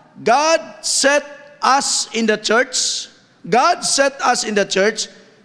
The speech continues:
because of number one. Number one is to fulfill great responsibility. Wala lang ta giluwas sa Ginoo para walay himuon aning kalibutana.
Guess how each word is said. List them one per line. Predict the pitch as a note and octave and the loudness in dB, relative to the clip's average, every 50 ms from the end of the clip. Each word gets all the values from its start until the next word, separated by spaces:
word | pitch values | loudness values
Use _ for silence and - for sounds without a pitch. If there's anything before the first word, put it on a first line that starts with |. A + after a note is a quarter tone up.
| _ _ _ _ _ _ _ _ _ _ _ _ _ _ _ _ _ - | _ _ _ _ _ _ _ _ _ _ _ _ _ _ _ _ _ -4
because | E3 G3+ C4+ C4+ - B3+ | -2 0 2 2 2 0
of | A#3+ A#3 | 2 2
number | C#4 C4+ C4 C#4 B3+ | 2 2 2 2 2
one. | A3 F#3+ E3 D3+ F3 | 2 2 0 2 0
Number | B3+ D4 D#4+ D#4 | 2 2 2 2
one | D4+ D4 C#4+ C#4+ C#4 | 2 2 2 2 0
is | - A#3+ A#3+ A#3 A3+ - - - - - - - - - - - - | 0 0 2 2 2 0 -2 -6 -8 -14 -20 -20 -20 -20 -10 -2 0
to | B3+ B3 | 2 2
fulfill | A#3+ - - A3+ A3+ A3+ A3+ A3+ - - C#4 D4 D4+ D4+ D4 C#4+ D4 D#4+ - - - - - - B3 D3 C#3 | 2 2 2 2 2 2 0 -2 0 0 2 2 2 2 2 0 0 -2 -6 -14 -20 -20 -20 -16 -14 -8 -2
great | C#3 G3 A#3 A#3+ A#3+ B3 A#3+ A#3+ - - - F#3+ | 2 2 4 4 2 2 -2 -8 -14 -10 -4 -2
responsibility. | G3 F#3+ - - - G3+ G3 F#3+ - - F#3+ D#3+ F#3 F#3 E3 D#3 C#3 - - - - - - - - - - - - - - - _ _ - - _ _ _ _ - - - - - D#4+ D#4+ D#4+ - - - - - - - - - _ - - - - - - - - - - - | -2 0 0 0 0 0 2 2 2 0 2 2 0 0 -2 -2 -4 -4 -6 -6 -8 -12 -18 -20 -20 -20 -20 -20 -20 -20 -20 -20 _ _ -20 -20 _ _ _ _ -20 -20 -20 -20 -20 -20 -20 -20 -20 -20 -20 -20 -20 -20 -20 -20 -20 _ -20 -20 -20 -20 -20 -20 -20 -20 -6 0 2
Wala | G#3+ C#4+ D#4+ E4+ F4+ - - D#4+ | 4 4 4 4 2 2 2 2
lang | D4+ D#4 D4+ D4+ | 2 2 2 2
ta | D4+ C#4+ | 0 0
giluwas | A#3+ A#3 C4+ C4 C4 C4 C4+ C#4 C#4+ C#4+ - - | 2 2 2 4 4 4 6 6 4 4 2 0
sa | C4 B3 | 0 0
Ginoo | G#3 A3+ A#3 A#3+ B3+ C4 C4+ C#4 C#4 C#4+ C#4+ D4 C#4+ C4 - - - - - - - _ _ _ _ _ _ _ _ _ _ - | 0 0 2 2 2 2 4 4 4 4 4 2 2 0 -2 -8 -18 -20 -20 -20 -20 _ _ _ _ _ _ _ _ _ _ -2
para | - G#3+ A#3 A#3+ B3 B3 | 0 2 2 4 2 2
walay | A#3+ A#3 A#3 A#3 B3 C4 C4+ C4+ C4 C4 A3 | 4 4 2 4 4 2 2 2 2 0 0
himuon | F#3+ A#3 A#3 A#3 C4+ C#4+ F4+ F4+ D4+ C4+ A3+ G#3 - | 0 0 2 2 2 2 2 2 2 2 2 0 0
aning | - G3 G3+ G3 F#3 | -2 0 0 0 0
kalibutana. | F#3+ G3 F#3 F3 E3+ F3 - D#3 B2+ A#2+ | 0 0 0 0 -2 -2 -2 -2 -2 -2